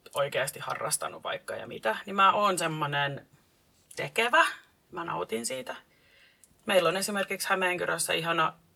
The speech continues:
puutarha, joka kahdeksan ensimmäistä vuotta näytti viidakolta, mut nyt se on pikkuhiljaa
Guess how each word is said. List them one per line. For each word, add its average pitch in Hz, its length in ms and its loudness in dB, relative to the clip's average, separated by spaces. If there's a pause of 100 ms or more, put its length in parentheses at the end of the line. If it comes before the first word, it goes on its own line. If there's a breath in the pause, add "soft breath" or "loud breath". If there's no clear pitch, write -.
puutarha, 185 640 2 (120)
joka 160 360 -2 (400)
kahdeksan 165 420 -4
ensimmäistä 180 600 -4
vuotta 175 320 -2
näytti 175 360 -6
viidakolta, 180 640 0
mut 180 140 -6
nyt 175 140 -4
se - 100 -2
on 180 80 -4
pikkuhiljaa 208 720 6